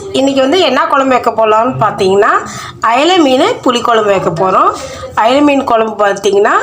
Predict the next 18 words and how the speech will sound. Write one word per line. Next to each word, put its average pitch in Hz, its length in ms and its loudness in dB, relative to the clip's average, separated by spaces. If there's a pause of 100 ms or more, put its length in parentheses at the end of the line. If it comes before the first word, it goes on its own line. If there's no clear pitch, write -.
(380)
நல்லா 247 180 0 (140)
டேஸ்ட் 285 360 2
சூப்பரா 220 480 2
இருக்கும். 240 340 0 (400)
அயலை 240 320 0
மீன் 247 220 2
வந்து 285 160 2
நான் 311 180 2
ரெண்டு 220 260 0
ரெண்டா 262 260 0
கட் 220 260 -2
பண்ணி, 240 280 0 (480)
நல்லா 233 280 0
வந்து 262 200 2
மஞ்சத்தூள்ல 233 540 0
வாஷ் 208 320 2
பண்ணி 247 240 0
வச்சிருக்கிறேன். 190 680 0